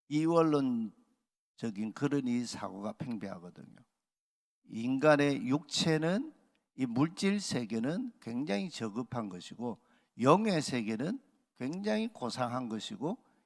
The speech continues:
이 굉장히 이게, 예, 격리돼 있다. 그런 이, 이 사조가 팽배합니다. 그 예수님이 사람의 육체를 입고, 하나님이 어떻게 사람의 육체를 입고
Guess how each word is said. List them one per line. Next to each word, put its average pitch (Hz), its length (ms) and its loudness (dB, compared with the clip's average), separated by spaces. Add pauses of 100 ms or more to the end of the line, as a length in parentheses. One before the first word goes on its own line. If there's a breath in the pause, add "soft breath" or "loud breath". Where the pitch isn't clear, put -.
(120)
이 113 340 -6
굉장히 196 500 -2
이게, 113 400 -2 (300 soft breath)
예, - 80 -16 (320)
격리돼 131 460 2
있다. - 600 -10 (240)
그런 185 480 -2
이, 98 380 -6 (340)
이 92 120 -18 (640)
사조가 110 640 -4 (600)
팽배합니다. 98 800 -8 (1300)
그 320 160 -4
예수님이 226 800 4
사람의 156 680 2
육체를 165 540 -2
입고, 135 300 -6 (120)
하나님이 415 640 4
어떻게 220 460 0 (300 soft breath)
사람의 147 520 2
육체를 117 500 0
입고 240 380 -2